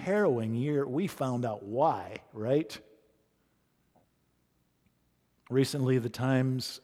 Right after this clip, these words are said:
attached body cams to two nurses at a covid nineteen I C U in Phoenix. And so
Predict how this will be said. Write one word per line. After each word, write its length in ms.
attached 800
body 300
cams 720
to 120
two 380
nurses 680
at 120
a 60
covid 300
nineteen 760
I 160
C 240
U 400
in 160
Phoenix. 560
And 140
so 320